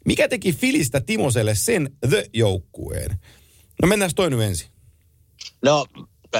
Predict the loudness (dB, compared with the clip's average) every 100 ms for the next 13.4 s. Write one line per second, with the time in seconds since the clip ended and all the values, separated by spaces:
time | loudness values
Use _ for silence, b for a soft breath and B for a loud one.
0 | -6 -2 0 2 0 -2 -4 -8 -6 -2
1 | -2 -4 -10 -16 -16 _ _ _ _ -10
2 | -4 -4 -4 -6 -8 -8 0 2 2 0
3 | -4 -6 -6 -2 -2 -2 -6 -8 -8 -4
4 | -4 -4 B B 0 2 -2 0 0 0
5 | -2 0 -2 0 -4 -6 0 2 2 -2
6 | -4 -6 -6 -4 -4 -6 -8 -12 _ _
7 | -6 -4 -4 -6 -6 0 2 2 0 0
8 | 0 0 0 -2 -2 -4 -2 -2 -2 -2
9 | -2 -2 -6 -2 0 2 2 2 -2 -8
10 | -8 -8 -6 -10 -14 B B B B -4
11 | -4 _ _ 0 2 4 2 -2 -4 -6
12 | -6 0 0 2 -2 -6 -8 -8 -8 -8
13 | -10 -10 -6 -8